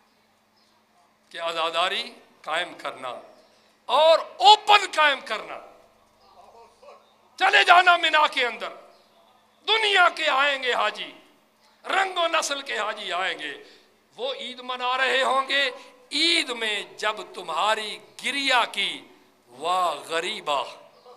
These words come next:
واہ مظلومہ، ھذا حسین مرمل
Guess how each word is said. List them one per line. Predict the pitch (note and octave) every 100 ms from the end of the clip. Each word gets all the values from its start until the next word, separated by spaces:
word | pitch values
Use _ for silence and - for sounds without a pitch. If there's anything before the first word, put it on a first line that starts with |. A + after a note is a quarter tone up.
| - - - - - - - _ - - - - - - - _
واہ | A2+ B2 E3 E3+ D3+ C#3 D#3+
مظلومہ، | D#3+ D3+ E3 G#3 F3+ D#3 C#3 - - - - - _ - _ _ _ _ _ _ _ _ _ _ _ _ _ _ _ -
ھذا | E3 F#3 E3 E3 C#3 C#3+
حسین | C#3 - E3 E3 E3 F#3+ G#3 - _ _ _ _ C#3+
مرمل | D3 D#3+ G3 A#3 G3+ F3 D#3+